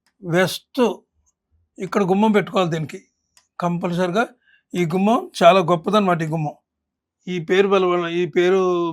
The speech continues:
పేరు ఉన్న వాళ్ళకి, అశ్విని నక్షత్రం ఉన్న వాళ్ళకి, ఈ నక్షత్రం గల వాళ్ళకి, లేదు పడమర కుదరలేదు అనుకుందాం, ఒకవేళ ఇక్కడ ఏదైనా కుదరలేనప్పుడు దక్షిణాన్ని పెట్టుకోవచ్చు. దక్షిణం ఎలా అంటే, ఇది మనం తొమ్మిది భాగాలు చేసినప్పుడు,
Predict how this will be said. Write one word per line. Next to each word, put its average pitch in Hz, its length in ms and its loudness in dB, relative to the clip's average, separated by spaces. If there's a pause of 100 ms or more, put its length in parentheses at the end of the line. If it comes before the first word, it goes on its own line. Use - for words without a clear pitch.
(240)
పేరు 175 460 -2
ఉన్న 165 160 -6
వాళ్ళకి, 185 560 -2 (420)
అశ్విని 196 320 4
నక్షత్రం 185 540 0
ఉన్న 180 140 0
వాళ్ళకి, 185 320 2 (160)
ఈ - 20 -2
నక్షత్రం 175 480 -4
గల 175 80 4
వాళ్ళకి, 175 400 0 (580)
లేదు 220 540 8 (360)
పడమర 202 320 6
కుదరలేదు 226 480 6
అనుకుందాం, 175 500 0 (240)
ఒకవేళ 170 300 2
ఇక్కడ 160 280 -2
ఏదైనా 180 240 2
కుదరలేనప్పుడు 185 840 0 (420)
దక్షిణాన్ని 226 520 4
పెట్టుకోవచ్చు. 147 500 -2 (180)
దక్షిణం 180 360 2
ఎలా 180 120 6
అంటే, 175 220 2 (600)
ఇది 175 440 2 (120)
మనం 160 260 0 (140)
తొమ్మిది 190 220 2
భాగాలు 180 320 6
చేసినప్పుడు, 175 540 -2